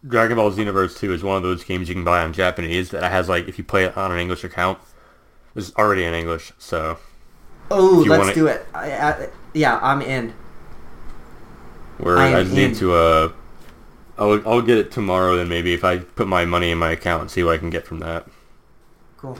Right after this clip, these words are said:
Speaker 2: I've got PayPal, um, linked up on, well, actually, no, not on the Japanese. I have to, we have to do the Play Asia thing or whatever. I'll figure it out, but that's great.
Speaker 1: Or just
Speaker 2: Let's
Speaker 1: do
Speaker 2: do
Speaker 1: it
Speaker 2: it.
Speaker 1: on fucking Amazon dot J P and just buy it digitally. I mean, it's up to you.
Speaker 2: Yeah,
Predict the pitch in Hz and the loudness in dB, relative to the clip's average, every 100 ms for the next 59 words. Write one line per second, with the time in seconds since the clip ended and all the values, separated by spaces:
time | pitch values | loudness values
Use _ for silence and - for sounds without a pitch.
0 | - 127 135 123 147 135 139 127 127 120 | -10 -8 -4 -4 -2 -4 -2 0 0 -2
1 | 120 - - 131 120 117 117 120 120 139 | -8 -14 -8 -6 -4 -4 -6 -8 -10 -8
2 | 135 131 131 123 - - - - - 123 | -8 -6 -4 -4 -4 -12 -14 -10 0 2
3 | 120 135 170 190 196 190 - 151 - 147 | 2 0 0 2 0 0 -2 -2 0 2
4 | 143 120 117 127 139 139 131 131 123 110 | 2 0 -2 -2 0 0 0 -2 -2 -4
5 | 104 123 151 - - 143 151 135 135 127 | -2 0 0 -2 -2 2 2 0 -4 -4
6 | - 147 139 131 127 107 113 107 107 107 | -4 -4 -2 -2 -4 -8 -8 -8 -10 0
7 | 131 170 175 139 113 - - 131 127 - | 2 2 0 -2 -4 -8 -12 -6 -4 -4
8 | 123 104 147 202 190 151 151 127 113 120 | -8 -4 4 4 4 2 4 4 4 2
9 | 110 98 101 101 98 95 90 87 87 90 | 2 0 0 0 2 2 2 -2 0 -2
10 | - 90 85 92 82 80 85 80 87 - | 0 -4 0 0 -2 0 -2 -2 -6 -4
11 | 85 82 92 90 85 82 82 - 80 78 | -4 -4 -6 -8 -8 -8 -12 -12 -14 -12
12 | - - - 127 117 110 | -12 -14 -8 -2 0 0